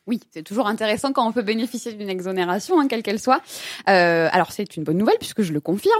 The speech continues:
En tant que propriétaire d'un logement neuf, notre auditeur et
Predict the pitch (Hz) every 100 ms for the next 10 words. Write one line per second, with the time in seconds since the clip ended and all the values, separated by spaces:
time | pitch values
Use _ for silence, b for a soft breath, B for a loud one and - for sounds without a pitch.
0 | 440 B B B B B 254 277 339 302
1 | 320 - 285 285 262 285 254 214 226 220
2 | 214 214 202 196 240 370 - 233 226 214
3 | 202 - 165 160 185 392 262 175